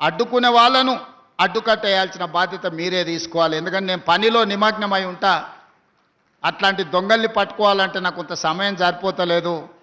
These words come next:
ఆ దొంగల్ని పట్టుకునే పని మీరే చేయాలి. అభివృద్ధిని అడ్డుకున్నాడు అని అంటే మనకు శత్రువే.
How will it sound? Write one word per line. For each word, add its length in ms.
ఆ 80
దొంగల్ని 500
పట్టుకునే 380
పని 240
మీరే 340
చేయాలి. 460
అభివృద్ధిని 520
అడ్డుకున్నాడు 560
అని 200
అంటే 560
మనకు 480
శత్రువే. 840